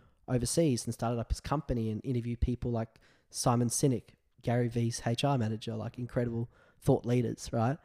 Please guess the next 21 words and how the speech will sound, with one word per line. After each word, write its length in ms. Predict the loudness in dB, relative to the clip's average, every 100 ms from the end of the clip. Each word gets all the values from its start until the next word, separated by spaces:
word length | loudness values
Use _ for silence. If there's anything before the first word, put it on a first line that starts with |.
| _ -20 _ _ _ _ 0
Um, 420 | 2 4 2 0
started 720 | -4 -2 0 -2 2 4 4
up 140 | 4 4
Soften 300 | 2 2 2
the 100 | 2
F 140 | 4
Up 320 | 2 2 -16 _
Corporation. 680 | 2 4 4 2 0 -4 -8 -14 _ _ _ -2
Um, 540 | 2 2 0 -4 -8 _ _
my 80 | 2
brother's 400 | 2 2 0 -6 _ _ _
soon 180 | -2 0
to 60 | 2
be 80 | 2
psychologist. 720 | 2 6 6 6 2 -4 -4
My 100 | -2
other 180 | 4
brother's 320 | 4 4 2 2
an 80 |
actor. 420 | 2 -2 -6 -6 -8 -20 -20 _ _ _ _
I'm, 580 | 2 4 2 0 -4